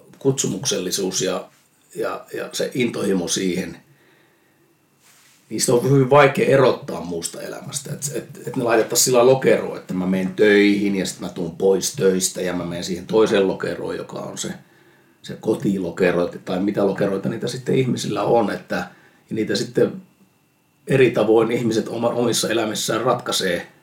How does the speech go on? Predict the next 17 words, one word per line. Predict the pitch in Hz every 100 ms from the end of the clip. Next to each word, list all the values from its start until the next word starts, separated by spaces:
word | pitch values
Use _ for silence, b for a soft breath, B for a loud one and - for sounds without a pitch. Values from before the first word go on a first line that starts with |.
| b b b b b b
No | 123
meidän | 147 147 127
kohdalla | 131 123
se | 123
ratkaisu | 127 147 - 127 120
on | 120
sit | 123
sellainen, | - 131 131
niin | 131
kuin | 165 180
onnistunut | 151 120 95 101 98
ratkaisu | 98 - - 101
on | 110 120
löytynyt | 117 - 113
sillä | - 131 120
tavalla, | 110 104 95 - 62
että | - -